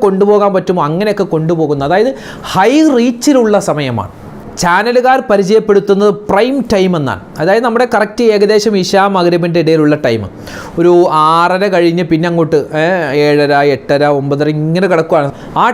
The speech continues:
ടൈമൊക്കെയാണ് ആളുകൾ ഏറ്റവും കൂടുതൽ ഈ ടി വി, സീരിയൽ, സോഷ്യൽ മീഡിയയുടെ മുന്നിൽ ഏറ്റവും കൂടുതൽ ചിലവഴിക്കുന്നത്. അപ്പോൾ ആ ഒരു സമയത്ത് നമ്മുടെ വീട്ടിലെ വല്ലുമ്മമാർ പോലും ഒരുപക്ഷെ എന്താണ് നിസ്കാര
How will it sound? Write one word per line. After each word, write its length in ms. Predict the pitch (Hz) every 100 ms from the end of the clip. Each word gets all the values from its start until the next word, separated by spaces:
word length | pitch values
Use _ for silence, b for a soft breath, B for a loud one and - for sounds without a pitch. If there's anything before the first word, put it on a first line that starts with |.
| 240
ടൈമൊക്കെയാണ് 760 | 190 214 202 202 180 175 151 156 143
ആളുകൾ 240 | 147 160 156
ഏറ്റവും 380 | 151 - - 202 175
കൂടുതൽ 260 | 156 165 220 -
ഈ 100 | 156 170 -
ടി 120 | 165 175
വി, 100 | 196 208 202
സീരിയൽ, 360 | 156 156 170 214 B -
സോഷ്യൽ 300 | 170 170 196 175
മീഡിയയുടെ 300 | 160 170 175 170 156
മുന്നിൽ 260 | 160 180 160
ഏറ്റവും 260 | - - 196
കൂടുതൽ 220 | 175 170 170 - -
ചിലവഴിക്കുന്നത്. 600 | 143 139 127 113 104 98 - B B B B B B
അപ്പോൾ 140 | 180 214
ആ 40 | 269
ഒരു 100 | 349 320
സമയത്ത് 460 | 240 220 208 208 202 214 247
നമ്മുടെ 240 | 123 170 185
വീട്ടിലെ 260 | 160 170 185
വല്ലുമ്മമാർ 640 | 135 139 160 185 220 196 170 151
പോലും 220 | 143 151 165 B B
ഒരുപക്ഷെ 360 | 131 143 147 165 151
എന്താണ് 280 | 147 143 143 131
നിസ്കാര 360 | - 147 151